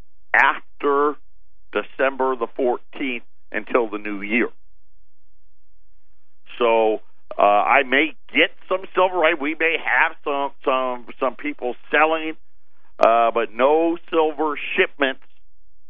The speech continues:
after the fourteenth until after New Year's. Uh, and there's a lot of reasons for, obviously, you know, Christmas is primary. U P S is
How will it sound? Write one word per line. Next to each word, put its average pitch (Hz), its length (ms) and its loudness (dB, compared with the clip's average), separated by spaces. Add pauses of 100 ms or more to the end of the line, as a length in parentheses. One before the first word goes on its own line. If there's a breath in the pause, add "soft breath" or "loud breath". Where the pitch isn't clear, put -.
after 156 520 4
the 135 140 0 (140)
fourteenth 165 680 -2 (840)
until 113 360 -2
after 123 280 0
New 120 120 -8
Year's. 87 320 -2 (1040)
Uh, 90 220 2
and 101 80 -4
there's 104 180 0
a 101 40 2
lot 110 300 4
of 110 120 0
reasons 110 200 -2
for, 107 140 2
obviously, 107 500 -2
you 104 100 -6
know, 87 100 0
Christmas 110 580 -6
is 92 180 -6
primary. 107 440 0
U 110 120 -4
P 110 200 -4
S 101 160 0
is 87 100 -10